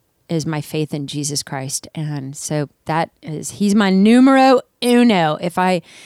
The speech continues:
didn't have anything, if I lost everything, but I still had him, um, I would still be, I would be the best. I would s-, still have so much to be grateful for. So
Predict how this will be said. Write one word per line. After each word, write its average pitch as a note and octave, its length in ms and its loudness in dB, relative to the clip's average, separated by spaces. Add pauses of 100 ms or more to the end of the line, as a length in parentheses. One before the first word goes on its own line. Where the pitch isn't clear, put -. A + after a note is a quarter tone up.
(220)
didn't G3+ 220 0
have G3 220 -2
anything, G3 380 0
if - 140 -8
I F#3+ 80 2
lost G3 420 0 (220)
everything, F#3 640 -2
but E3 180 -6
I E3 40 -4
still F3+ 220 -2
had F3 200 -2
him, E3 420 -4 (600)
um, D3+ 460 -6 (440)
I E3+ 100 -6
would E3+ 140 -6
still E3 180 -8
be, D3+ 320 -10 (960)
I F3+ 80 -6
would F3 140 -4
be F3 100 -4
the E3 80 -6
best. F3 480 -12
I - 60 -14
would - 160 -14
s-, - 140 -14 (440)
still - 300 -6
have E3 160 -6
so - 140 -8
much - 260 -10
to - 60 -20
be E3+ 80 -16
grateful - 400 -20
for. - 260 -18
So - 220 -6